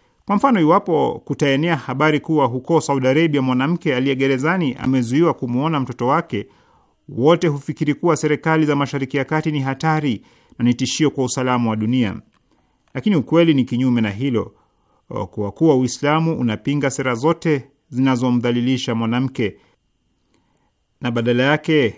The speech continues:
unawaongoza wanawake katika njia ya iza ya nafsi na kujiamini. Wapenzi wasikilizaji, katika miaka ya hivi karibuni tumeshuhudia kuimarika harakati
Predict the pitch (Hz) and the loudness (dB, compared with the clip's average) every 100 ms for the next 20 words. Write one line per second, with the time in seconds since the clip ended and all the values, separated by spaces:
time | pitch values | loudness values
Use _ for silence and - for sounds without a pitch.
0 | _ 120 120 117 117 113 147 156 165 156 | _ -2 0 0 -2 0 2 2 2 0
1 | 151 175 185 175 127 - 143 151 135 131 | 0 -2 -2 -4 -4 -6 -6 -2 -2 0
2 | 143 135 - 156 127 139 127 127 131 131 | 2 2 0 -4 0 0 0 0 -2 -4
3 | - 104 - _ _ 143 110 - 104 98 | -6 -6 -8 _ _ -6 -6 -6 -6 -4
4 | 95 123 123 92 - _ _ _ _ _ | 0 0 0 -2 -8 _ _ _ _ _
5 | _ _ _ _ - 220 185 165 143 175 | _ _ _ _ 2 2 2 -2 0 2
6 | 170 135 120 - _ - 151 165 165 190 | 2 0 -2 -8 _ -8 -2 0 2 0
7 | 175 135 135 123 107 107 117 107 87 - | 0 -2 -4 -4 -4 -2 -2 -2 -4 -10
8 | _ 120 117 120 104 123 120 123 113 110 | _ -6 -4 -4 -4 -2 -2 -2 -2 0
9 | 123 120 113 110 107 - 120 - 117 | -2 -4 -6 -6 -6 -4 -6 -4 -6